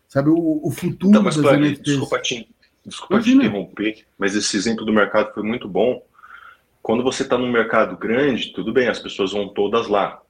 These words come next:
Speaker 2: mas você também tem uma, uma concorrência mil vezes maior do que se você tiver a sua plataforma, né?
Speaker 1: Sim.
Speaker 2: "Ah, mas a minha plataforma ninguém vai lá."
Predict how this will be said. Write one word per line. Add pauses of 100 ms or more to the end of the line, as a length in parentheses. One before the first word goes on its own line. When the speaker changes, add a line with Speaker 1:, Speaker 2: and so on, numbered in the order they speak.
(100)
Speaker 2:
mas
você
também
tem
uma, (100)
uma
concorrência (240)
mil
vezes
maior
do
que
se
você
tiver
a
sua
plataforma,
né? (460)
Speaker 1:
Sim.
Speaker 2:
"Ah,
mas
a
minha
plataforma
ninguém
vai
lá."